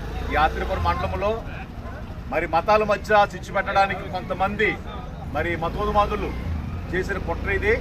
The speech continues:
దీన్ని మేము, ఆ, కొత్తపేట క్రిస్టియన్ జేసీ తరపున, అలాగే ఆత్రేయపురం మండల పాస్టర్ పెళ్లి శిబిరం తరపున ఈ చర్యను మేము తీవ్రంగా ఖండిస్తున్నాం. ప్రభుత్వం మాకు వెంటనే స్పందించి దీనిపై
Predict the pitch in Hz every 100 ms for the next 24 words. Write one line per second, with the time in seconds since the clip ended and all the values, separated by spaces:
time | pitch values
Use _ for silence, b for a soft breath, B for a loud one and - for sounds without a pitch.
0 | - - - - - - - - 190 196
1 | 202 202 196 214 214 - - - - -
2 | - - - - - - 135 151 160 165
3 | 202 208 196 190 175 - - - - -
4 | - - - - - - 156 185 - 202
5 | 165 196 202 214 196 185 180 202 202 240
6 | - - 170 190 175 185 202 202 180 185
7 | 185 190 170 170 180 190 190 180 185 -
8 | 180 - 196 226 - - - - - -
9 | - - 156 160 180 202 214 214 - 180
10 | 208 214 208 180 185 196 - 190 196 233
11 | - - - - - - - 151 175 214
12 | 214 202 190 185 185 214 214 156 - -
13 | - 170 185 208 - 208 156 - - 185
14 | 202